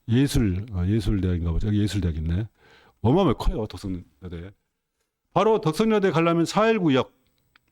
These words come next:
여기가 사일구 역입니다. 사일구 역에서 내려서 이렇게 건너가면 됩니다. 저희 건물은 사일구 역에서 걸어서 한 사 분 정도,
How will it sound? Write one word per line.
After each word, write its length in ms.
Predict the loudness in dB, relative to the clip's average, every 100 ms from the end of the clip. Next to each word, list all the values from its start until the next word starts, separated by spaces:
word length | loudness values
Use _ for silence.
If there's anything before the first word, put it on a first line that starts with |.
| _ _ -10
여기가 220 | -4 -2
사일구 380 | -2 -2 0 0
역입니다. 360 | -2 -2 -4 -6
사일구 640 | -2 -2 0 0 -2 -4
역에서 240 | -6 -4
내려서 320 | -2 -4 -2 -6
이렇게 180 | -8
건너가면 400 | -8 -4 -4 -4
됩니다. 340 | -6 -10 -12 -18 _ _
저희 260 | -4 -2 0
건물은 480 | -2 -2 0 -2 -4 _ _ _ _ _ _ _ _ _
사일구 540 | -4 0 2 2 2
역에서 220 | 2 0 -2
걸어서 360 | 0 0 0
한 140 | -2 -2
사 240 | 0 0
분 140 | 0
정도, 380 | 0 -2 -4 -8